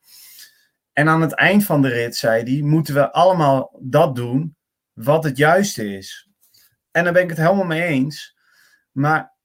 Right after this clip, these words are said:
een atheïst kan geen definitie v-, geven van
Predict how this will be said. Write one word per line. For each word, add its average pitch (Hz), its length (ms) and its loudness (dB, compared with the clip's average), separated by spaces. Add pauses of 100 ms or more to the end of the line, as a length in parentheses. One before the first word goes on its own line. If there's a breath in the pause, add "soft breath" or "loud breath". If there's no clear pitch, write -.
(100)
een 170 240 -6
atheïst 175 960 -4 (600)
kan 175 220 -2
geen 147 380 -4
definitie 156 760 -4
v-, - 60 -20 (100)
geven 127 500 -6
van 135 380 -6